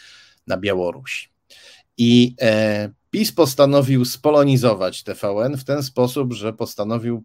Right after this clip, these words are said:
drogą ustawy, e, wykluczyć możliwość działania, e, o-, e,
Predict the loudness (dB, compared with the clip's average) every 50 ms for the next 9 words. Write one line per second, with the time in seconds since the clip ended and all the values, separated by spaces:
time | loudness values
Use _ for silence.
0 | _ _ -10 -2 0 0 0 2 0 -2 -2 -4 -8 _ -8 -8 -8 -8 -6 -4
1 | -4 -4 -4 -4 -6 -8 -8 -8 -8 -10 _ _ _ _ _ _ _ _ _ _
2 | _ _ _ _ _ _ -16 -8 -6 -4 -4 -4 -4 -6 -6 -4 -2 -2 -2 0
3 | 0 0 0 0 -2 -6 -8 -8 -8 -12 -10 -8 -6 -6 -6 -6 -8 -8 -6 -6
4 | -6 -6 -8 -8 -8 -6 -6 -6 -6 -8 -8 -8 -10 -10 -12 -14 _ _ _ _
5 | _ _ -20 -20 _ _ -10 -8 -6 -6 -6 -8 -10 -8 -6 -6 -6 -4 -2 -2
6 | -2 -2 -2 -4 -4 -6 -6 -6 -8 -8 -8 -10 -10